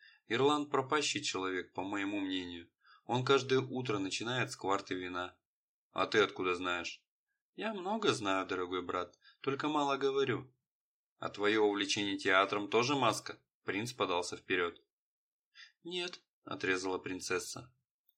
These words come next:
«Ты, видимо, так и не поймёшь. Хотя, попытайся представить вот что. Для меня театр то же самое, что для тебя военное дело». «Ты серьёзно?» Глаза Лартина расширились. «Да», горько усмехнулась Телия.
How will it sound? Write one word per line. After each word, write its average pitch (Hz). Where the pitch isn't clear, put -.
«Ты, 156
видимо, 156
так 147
и 151
не 147
поймёшь. 143
Хотя, 202
попытайся 156
представить 165
вот 147
что. -
Для 123
меня 147
театр 165
то 131
же 131
самое, 139
что -
для 127
тебя 147
военное 143
дело». 110
«Ты 98
серьёзно?» 123
Глаза 95
Лартина 101
расширились. 90
«Да», 190
горько 113
усмехнулась 98
Телия. 92